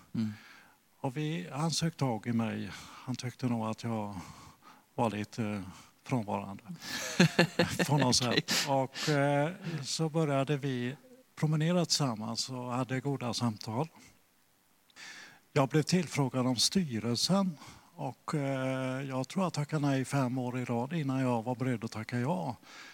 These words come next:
Speaker 2: Varför då? Därför att detta var ett av de viktigaste uppdragen man kunde tänka sig. Även om jag var van vid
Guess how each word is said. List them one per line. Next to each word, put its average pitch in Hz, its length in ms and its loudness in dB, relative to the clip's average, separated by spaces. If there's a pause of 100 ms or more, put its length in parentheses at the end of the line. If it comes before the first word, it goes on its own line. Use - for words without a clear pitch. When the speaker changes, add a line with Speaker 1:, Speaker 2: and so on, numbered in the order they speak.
(280)
Speaker 2:
Varför 151 260 -2
då? 139 320 -2
Därför 143 360 0
att 143 80 -4 (340)
detta 139 340 -2
var 127 140 -2
ett 180 240 -2
av 143 100 -4
de 147 180 -2
viktigaste - 800 -4
uppdragen 127 480 -2
man 127 140 -2
kunde 127 220 -6
tänka 131 420 -4
sig. 156 360 2 (240)
Även 151 280 2
om 151 120 2
jag 127 200 2
var 135 160 2
van 160 440 4
vid 139 320 -2